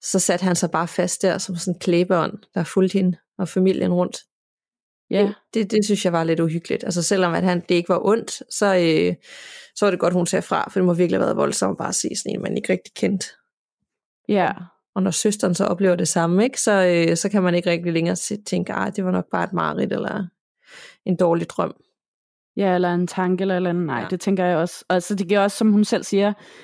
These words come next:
Speaker 2: han må have kunne mærke en eller anden port, der lige var til hende. Altså, især også, hvis det er sket nogenlunde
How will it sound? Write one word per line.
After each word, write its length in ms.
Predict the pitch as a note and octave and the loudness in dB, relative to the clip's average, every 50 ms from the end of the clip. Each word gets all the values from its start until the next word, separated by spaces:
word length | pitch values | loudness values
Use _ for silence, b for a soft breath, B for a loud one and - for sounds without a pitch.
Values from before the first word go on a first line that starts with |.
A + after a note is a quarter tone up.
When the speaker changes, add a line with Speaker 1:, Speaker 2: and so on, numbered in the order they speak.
| B B B | B B B
Speaker 2:
han 120 | A3 G#3 | 2 4
må 100 | G#3+ G#3 | 4 4
have 140 | F#3+ G3 G3 | 4 4 2
kunne 140 | - G#3 G3 | 2 2 2
mærke 260 | F#3+ F3+ F3 F3 D3+ | 4 4 2 0 0
en 60 | E3 | -2
eller 140 | D3+ D#3+ F#3 | 0 0 2
anden 160 | F3+ F#3+ F#3+ | 2 2 0
port, 340 | - - - G#3+ G#3 F#3+ - - - | 0 0 0 0 2 2 0 -2 -2
der 60 | F#3+ | 0
lige 240 | G3+ G3 G3 G3 F3 | 2 2 2 2 2
var 140 | F3+ F3+ | 2 0
til 200 | F#3 - - G#3+ | 0 0 -4 -4
hende. 440 | E3+ F#3+ F#3 F#3+ F#3+ G3 G3+ G#3 - - | 0 2 2 4 4 4 4 2 0 0
Altså, 400 | - F3 F3+ - F3+ E3+ E3+ - - - | -4 -4 -2 0 0 0 0 -2 -4 -6
især 280 | - F#3 - G#3+ G3+ F#3+ | -6 -2 0 2 2 2
også, 220 | F#3 F#3 F#3+ - | 2 0 0 0
hvis 120 | G3+ F#3 | -4 -2
det 80 | - G3 | 0 -2
er 40 | G3 | -4
sket 260 | - - G3 E3+ - - | 0 0 0 0 0 0
nogenlunde 580 | F#3 F#3+ F#3+ F#3+ F#3 F#3 F#3 F#3 F#3 F#3+ G3 | 0 2 2 4 4 4 4 4 4 2 2